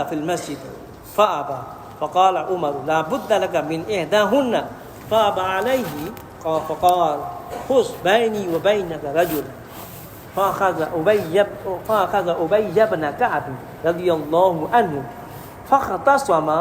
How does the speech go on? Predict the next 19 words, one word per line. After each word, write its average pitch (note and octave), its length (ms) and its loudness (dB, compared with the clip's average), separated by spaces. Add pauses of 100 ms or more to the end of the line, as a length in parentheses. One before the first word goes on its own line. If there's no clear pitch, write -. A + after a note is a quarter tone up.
(240)
إليه. E3 320 4 (500)
فقال C4+ 380 4
أبي G3 460 2 (180)
لعمر: D#3+ 440 0 (460)
"ما G#3 380 4
أرى A3 220 6 (300)
أن، G3 80 0 (1040)
أن G#3 140 4 (120)
تخرجه G#3 640 2 (280)
من D#3+ 240 0
داره A3+ 400 4 (240)
حتى C4+ 320 0 (140)
ترضيه." F3+ 500 2 (580)
فقال C#4 380 4
له A#3 140 2 (160)
عمر: A3 300 2 (800)
"أرأيت G#3+ 540 4 (1500)
قضاءك B3 540 6
هذا A#3+ 420 2